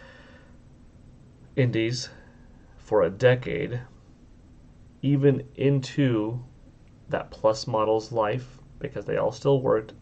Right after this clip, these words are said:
and even into Nintendo Switch two's life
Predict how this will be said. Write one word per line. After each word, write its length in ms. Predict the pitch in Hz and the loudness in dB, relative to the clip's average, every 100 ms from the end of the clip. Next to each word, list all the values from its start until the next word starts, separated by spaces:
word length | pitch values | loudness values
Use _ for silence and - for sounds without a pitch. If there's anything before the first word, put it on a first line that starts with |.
| - - | -16 -8
and 160 | 123 - | -8 -4
even 380 | 143 139 131 123 | 0 0 0 -2
into 760 | 123 120 - - 131 131 127 123 | -4 -6 -8 -6 -2 0 0 -2
Nintendo 340 | 120 123 110 | -4 -6 -8
Switch 320 | 107 110 - | -6 -10 -10
two's 440 | - - 127 123 127 | -12 -4 -2 -2 -4
life 400 | 135 95 98 | -6 -4 -6